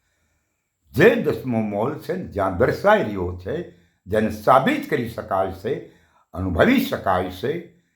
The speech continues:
ઈ સાર હૈ. અને ઈ સારથી સારી દુનિયાનું સંચાલન થઈ રહ્યું છે. આવો સાર અનુભવમાં જ્યારે આવે, ત્યારે આપણને આપણી ખબર પડે કે હું કોણ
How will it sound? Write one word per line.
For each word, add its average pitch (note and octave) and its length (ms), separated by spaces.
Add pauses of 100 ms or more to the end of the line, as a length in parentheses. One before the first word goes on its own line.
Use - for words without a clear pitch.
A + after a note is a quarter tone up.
(260)
ઈ C3+ 560
સાર D#2 600
હૈ. A#1 340 (460)
અને E2+ 200
ઈ E3 220
સારથી A2 640
સારી A2+ 360
દુનિયાનું F#2+ 540
સંચાલન F2+ 800 (460)
થઈ G2 220
રહ્યું E2+ 300
છે. D2+ 380 (260)
આવો G#2+ 360
સાર G2+ 580
અનુભવમાં F#2+ 680
જ્યારે E2 220
આવે, D3+ 640 (180)
ત્યારે F2+ 360
આપણને B2+ 560
આપણી A2+ 520
ખબર A2+ 380
પડે G#2+ 600 (240)
કે B2 80
હું D#3 540
કોણ D#3+ 560